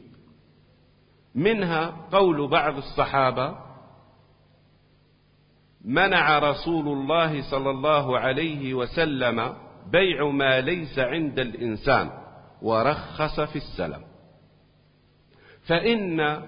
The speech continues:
هذا النص دليل على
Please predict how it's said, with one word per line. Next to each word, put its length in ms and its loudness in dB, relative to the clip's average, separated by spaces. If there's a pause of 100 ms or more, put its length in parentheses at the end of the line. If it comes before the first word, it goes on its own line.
(120)
هذا 460 4
النص 640 -2 (300)
دليل 760 -2
على 480 0